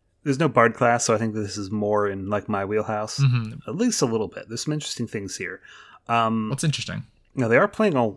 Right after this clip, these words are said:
Speaker 1: lot of, okay, so they're playing Godric. That's exciting to me. Um, I think that card has been kind of cool for me. I don't know if it has a home yet, but if they're having luck here, maybe this is it. Um, this is a lower to the ground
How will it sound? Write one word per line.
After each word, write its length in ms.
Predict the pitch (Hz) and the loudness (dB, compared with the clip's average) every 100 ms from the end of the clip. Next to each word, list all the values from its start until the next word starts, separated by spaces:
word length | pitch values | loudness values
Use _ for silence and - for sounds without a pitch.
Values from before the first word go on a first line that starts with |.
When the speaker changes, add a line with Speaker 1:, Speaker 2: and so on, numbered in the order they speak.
| - | -6
Speaker 1:
lot 380 | 107 113 123 _ _ | -4 -2 -4 _ _
of, 220 | - 127 - | -2 -2 4
okay, 280 | 247 - 147 | 6 6 6
so 140 | 180 | 4
they're 120 | 196 | 4
playing 260 | 190 330 180 | 2 2 4
Godric. 460 | 147 151 101 92 | 6 4 0 -4
That's 240 | 101 156 - | 0 0 -2
exciting 420 | - 127 98 90 | -2 0 0 -4
to 80 | - | -12
me. 240 | 90 90 - - - | -12 -14 -18 -20 -8
Um, 240 | 117 113 117 | -2 0 0
I 140 | 139 170 | 2 2
think 220 | - 226 | 2 2
that 180 | 196 147 | 2 0
card 420 | - 147 135 131 | 0 0 2 0
has 200 | 117 107 | -2 -4
been 340 | - 110 104 104 | -4 -4 -4 -6
kind 300 | - 113 120 | -4 0 0
of 120 | 127 | 0
cool 200 | 127 123 | -2 -4
for 220 | 120 135 | -2 -2
me. 240 | 135 139 139 | 0 -2 0
I 80 | 117 | 0
don't 180 | 113 113 | 0 0
know 120 | 113 | -4
if 80 | 107 | -4
it 60 | 104 | -4
has 160 | 104 | -4
a 60 | 101 | -4
home 240 | 107 107 | -6 -4
yet, 280 | 113 147 - | -4 -4 -4
but 180 | 107 92 104 | -6 -4 -10
if 140 | 110 | -8
they're 140 | 107 101 | -4 0
having 360 | 113 104 104 - - _ | -2 -2 -8 -14 -20 _
luck 240 | 113 117 - | 0 0 0
here, 220 | 120 135 | -2 0
maybe 180 | 127 107 | 0 0
this 200 | 101 98 | -2 -4
is 100 | 95 | -4
it. 200 | 113 147 - - - - - | -4 -6 -14 -20 -20 -20 -2
Um, 280 | 117 113 113 | 0 2 2
this 220 | 175 226 | 2 2
is 140 | 240 | 2
a 340 | 233 208 202 185 | 4 6 6 4
lower 520 | 135 127 143 160 156 | 2 2 4 4 2
to 160 | 143 131 | 0 -4
the 100 | 127 | -4
ground 800 | 110 107 117 123 120 123 120 | -4 -2 0 2 0 0 -2